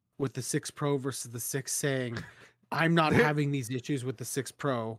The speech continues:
Speaker 1: like the six is."
Speaker 2: So
Speaker 1: And I'm
Speaker 2: get this.
Speaker 1: wondering, I mean, if you're, if you're buying the Pro, you better have a better experience.
Speaker 2: They're
Speaker 1: That's all
Speaker 2: still
Speaker 1: I'm
Speaker 2: selling,
Speaker 1: saying.
Speaker 2: they're still selling the Pixel four A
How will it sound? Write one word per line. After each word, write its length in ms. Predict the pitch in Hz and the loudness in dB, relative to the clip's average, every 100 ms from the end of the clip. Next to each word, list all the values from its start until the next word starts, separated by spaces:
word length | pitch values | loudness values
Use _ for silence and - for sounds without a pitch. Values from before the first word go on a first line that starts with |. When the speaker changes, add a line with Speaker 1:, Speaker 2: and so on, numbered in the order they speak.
| _ | _
Speaker 1:
like 200 | 131 139 | -6 -4
the 80 | - | -4
six 360 | - 147 123 - | -2 -2 -2 -4
is." 320 | 98 95 - _ _ - | -6 -10 -14 _ _ -10
Speaker 2:
So 220 | - 202 | 4 6
Speaker 1:
And 80 | 151 | 8
I'm 60 | 151 | 6
Speaker 2:
get 80 | |
this. 60 | 143 | 8
Speaker 1:
wondering, 540 | 147 147 147 147 139 - _ _ _ _ _ - | 8 8 6 4 -2 -8 _ _ _ _ _ -2
I 60 | 180 | 4
mean, 200 | 190 165 - - _ - | 4 4 -8 -20 _ 0
if 140 | 233 185 | 2 6
you're, 180 | 208 165 | 4 4
if 100 | 233 | 2
you're 100 | 214 | 4
buying 200 | 214 254 | 6 6
the 60 | 170 | 4
Pro, 400 | - 160 117 107 143 | 4 2 2 -4 -6
you 120 | 151 | 4
better 200 | 165 156 | 4 6
have 140 | 143 | 2
a 60 | 131 | -2
better 240 | 131 110 | -2 -4
experience. 560 | 107 - 120 101 - - - _ _ _ _ _ _ _ 131 | -8 -6 -6 -6 -12 -18 -20 _ _ _ _ _ _ _ 2
Speaker 2:
They're 160 | 175 | 2
Speaker 1:
That's 100 | 185 | 4
all 60 | 160 | 6
Speaker 2:
still 140 | 147 | 4
Speaker 1:
I'm 100 | 131 | 4
Speaker 2:
selling, 300 | 123 190 185 | 6 6 6
Speaker 1:
saying. 80 | 156 _ _ - | 0 _ _ -12
Speaker 2:
they're 140 | 117 160 | -4 -4
still 240 | - 202 | -2 -2
selling 360 | - 190 185 175 | 0 2 4 2
the 80 | 170 | 2
Pixel 500 | - 190 - 180 160 | 2 0 0 -4 -4
four 380 | - 185 180 185 147 | -2 0 2 2 2
A 380 | 160 180 220 | 2 4 2